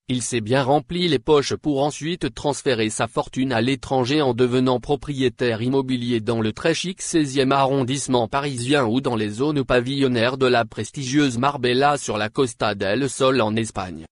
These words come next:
Triste Algérie. La retraite dorée d'Abdelmoumene Ould Kader. Alors que son nom est cité dans deux affaires en instruction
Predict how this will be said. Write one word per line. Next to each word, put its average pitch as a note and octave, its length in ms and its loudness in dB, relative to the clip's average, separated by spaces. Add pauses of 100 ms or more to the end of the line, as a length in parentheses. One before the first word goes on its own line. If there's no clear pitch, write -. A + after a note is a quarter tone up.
(380)
Triste F3 340 -6
Algérie. A#2 460 -2 (1400)
La A2 140 -2
retraite A2 560 -2
dorée B2 400 0
d'Abdelmoumene B2 920 0
Ould E3+ 320 0
Kader. F#2 460 -6 (580)
Alors C#3+ 360 2
que B2+ 120 -2
son D3 200 0
nom F3 280 2
est B2+ 100 4
cité D3+ 400 -2
dans A2+ 220 -2
deux C3+ 260 -2
affaires A#2 400 -2
en G#2 160 -6
instruction C#3 640 -2